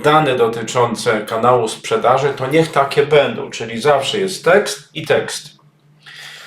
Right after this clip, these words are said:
Tam, gdzie ma być typ płatności, tak samo pokazuj typ płatności, nie mieszaj z innymi danymi, e, i podobnie z i następnymi też kolumnami, polami. Natomiast dodatkowo, co jeszcze ważne, może jeszcze też, e,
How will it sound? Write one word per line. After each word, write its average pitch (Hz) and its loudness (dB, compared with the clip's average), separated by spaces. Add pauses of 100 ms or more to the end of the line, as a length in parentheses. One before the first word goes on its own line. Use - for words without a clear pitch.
(340)
Tam, 180 2
gdzie 143 2
ma 139 4
być 123 -2
typ 185 2
płatności, 147 0
tak - 0
samo 165 4
pokazuj 127 -2
typ 123 -6
płatności, 120 -2
nie 139 -2
mieszaj 147 2
z 117 -6
innymi 110 -4
danymi, 156 0 (400)
e, - 0
i 196 0 (580)
podobnie 135 2
z - -4
i 160 -4
następnymi 127 -2
też - -2
kolumnami, 117 0
polami. 113 -2 (520)
Natomiast 214 2
dodatkowo, 156 2
co 165 2
jeszcze 151 4
ważne, 131 0
może 127 2
jeszcze 147 2
też, 117 -2
e, 113 4